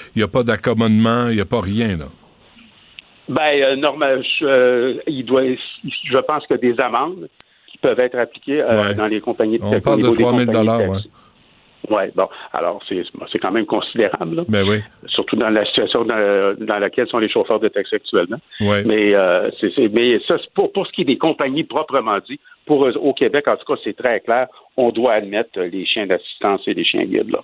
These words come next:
Speaker 1: Mhm. Euh, vous trouvez-vous, euh, assez défendu, Monsieur Binet ? Est-ce que vous, vous trouvez que vous êtes laissé à vous-même dans, sur cette question-là ?
Speaker 2: Ben, à partir du moment où, euh, c'est, c'est sûr que les gens doivent faire des démarches, mais à partir du moment où,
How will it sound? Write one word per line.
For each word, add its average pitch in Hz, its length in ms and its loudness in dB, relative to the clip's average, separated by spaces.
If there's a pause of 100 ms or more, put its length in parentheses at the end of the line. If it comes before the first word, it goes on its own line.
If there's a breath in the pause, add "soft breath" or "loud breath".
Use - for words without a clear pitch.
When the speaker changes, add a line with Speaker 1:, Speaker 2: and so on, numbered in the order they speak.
Speaker 1:
Mhm. 95 320 -2 (380 loud breath)
Euh, 135 220 2
vous 127 180 0
trouvez-vous, 160 600 2
euh, 147 140 4
assez 131 380 0
défendu, 156 720 0
Monsieur 165 240 0
Binet ? 151 300 0
Est-ce 156 160 -4
que 160 80 -2
vous, 147 160 2 (280 loud breath)
vous 120 120 -2
trouvez 147 300 0
que 165 40 -2
vous 127 140 0
êtes 120 140 -4
laissé 135 320 0
à 147 80 4
vous-même 127 440 2
dans, 127 300 2
sur 127 160 -4
cette 120 240 -4
question-là ? 139 560 -2 (1800 loud breath)
Speaker 2:
Ben, 180 320 0
à 139 60 0
partir 240 320 -4
du 233 80 -4
moment 180 540 0
où, 175 340 2
euh, 107 680 2 (100)
c'est, 120 160 0
c'est - 120 2
sûr 240 180 0
que 156 80 0
les 110 180 0
gens 143 160 0
doivent 117 260 0
faire 151 140 2
des 113 140 -6
démarches, 107 340 -2
mais 123 80 0
à 113 60 -4
partir 170 320 -4
du 123 100 -16
moment 123 440 0
où, 139 200 0